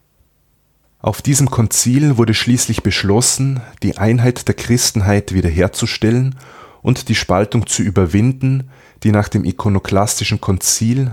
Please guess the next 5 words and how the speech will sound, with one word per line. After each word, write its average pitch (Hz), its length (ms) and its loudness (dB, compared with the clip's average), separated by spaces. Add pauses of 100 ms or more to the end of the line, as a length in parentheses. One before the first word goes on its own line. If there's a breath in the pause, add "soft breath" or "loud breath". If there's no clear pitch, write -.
dreiunddreißig 101 720 0
Jahre 90 280 0
zuvor 92 580 -2
entstanden 87 640 -2
war. 73 240 -6